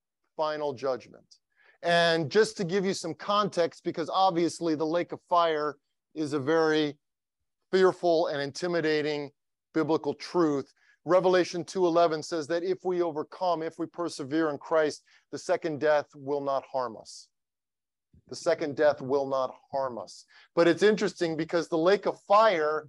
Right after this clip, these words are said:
is actually what brought me into the kingdom. When I was, uh, fifteen years old, a friend of mine gave me a tract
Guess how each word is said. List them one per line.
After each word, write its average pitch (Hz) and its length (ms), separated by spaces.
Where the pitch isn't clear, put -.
is 151 160
actually 170 340
what 160 200
brought 165 260
me 170 240
into 156 180
the 151 120
kingdom. 165 360
When 139 120
I 156 120
was, 156 280
uh, 156 220
fifteen 170 420
years 160 220
old, 175 200
a 156 60
friend 170 260
of 170 60
mine 165 240
gave 156 220
me 156 80
a 139 80
tract 165 460